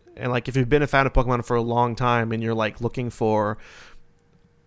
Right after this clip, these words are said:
a, a Pokemon game that's not, like, Adventure Dungeon or Pinball or, like, an actual factual Pokemon game where you catch Pokemon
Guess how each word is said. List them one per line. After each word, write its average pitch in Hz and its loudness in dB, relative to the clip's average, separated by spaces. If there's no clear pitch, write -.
a, 120 -2
a 127 0
Pokemon 135 6
game 131 4
that's 123 0
not, 123 2
like, 107 -6
Adventure 139 2
Dungeon 127 -2
or 117 -2
Pinball 131 6
or, 120 2
like, 120 -4
an 127 0
actual 135 4
factual 120 0
Pokemon 123 2
game 113 0
where 113 0
you 110 -10
catch - -2
Pokemon 110 0